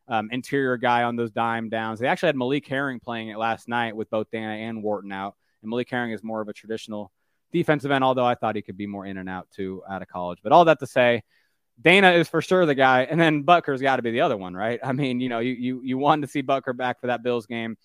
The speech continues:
Bills are gonna put up points. You know, I, uh, no matter how good you feel about the defense, the Bills are gonna put up points. So every point matters next week. And Butker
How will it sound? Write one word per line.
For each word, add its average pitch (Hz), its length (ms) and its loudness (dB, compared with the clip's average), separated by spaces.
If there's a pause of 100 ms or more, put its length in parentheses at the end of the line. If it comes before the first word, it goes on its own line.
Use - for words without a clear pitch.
(420)
Bills 226 200 6
are 247 40 4
gonna 214 160 2
put 196 180 6
up 170 120 2
points. 147 400 -2
You 123 80 -6
know, 123 100 0
I, 123 300 0 (100)
uh, 123 180 -2 (220)
no 135 140 -4
matter 160 180 2
how 165 180 4
good 160 160 -2
you 151 60 -6
feel 156 120 -4
about 143 180 -2
the 139 60 -10
defense, 131 460 -6
the 113 100 -10
Bills 127 180 -2
are 127 40 -6
gonna 123 120 -6
put 120 160 -4
up 107 100 -8
points. 113 260 -12
So 110 80 -4
every 127 240 -2
point 110 240 -8
matters 104 360 -6
next 98 220 -16
week. 101 260 -10
And 95 180 -14
Butker 101 460 -6